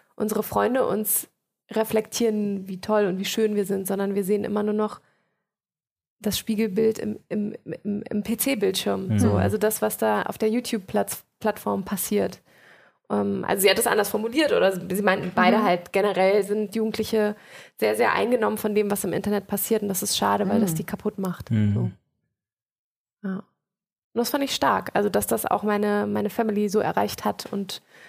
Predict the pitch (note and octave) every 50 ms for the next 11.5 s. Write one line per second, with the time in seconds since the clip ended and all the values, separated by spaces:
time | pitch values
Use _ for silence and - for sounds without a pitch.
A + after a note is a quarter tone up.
0 | - _ _ _ - - G#3+ G#2+ D3 G3+ G3 G3 F#3+ F#3+ F#3+ F#3+ - D4 - -
1 | G3 G#3 F#3+ G3 G#3 G#3 - - - G3+ - - - - - - G#3 F#3 - -
2 | - - - G3 F#3+ F#3+ F#3 F#3 F#3 F#3+ F#3+ - _ _ - - - - _ _
3 | - A3+ G#3+ - A3 G#3 - - A3 G#3+ - - - - - C#4+ C4 A3 F#3+ G3
4 | - - A3 G#3+ G#3+ G#3+ G#3 G#3 G#3 G#3 G#3+ G#3 G#3+ G#3 G#3+ G#3 G3 G#3 G3 G#3
5 | G3+ G#3 G#3 G#3 G#3 G#3 G#3 G3+ - - A3+ - - - - - - - - -
6 | B2 A#2 A2 A2 B2+ B2 A2 - - E3 C#3 - - D#3 - - - B3+ B3+ B3+
7 | - D#4 D4 C4+ - - - - - - - - - - - _ _ - B3 E3
8 | F3+ A3 C4+ - - - - - - - - - - G3 E3+ F3+ F#3+ F#3 - -
9 | G#3 G#3+ G#3+ G#3+ A3 A3 G#3 G3 F3+ D#3 C#3+ C#3 - - - E3 D3+ - - -
10 | - C#3+ C#3 - - - - D#3 D#3+ D#3+ E3 E3+ D3+ - - E3 D#3+ D#3+ D#3 D3+
11 | D#3+ D#3 D#3 D3+ D3+ - - F3+ F3+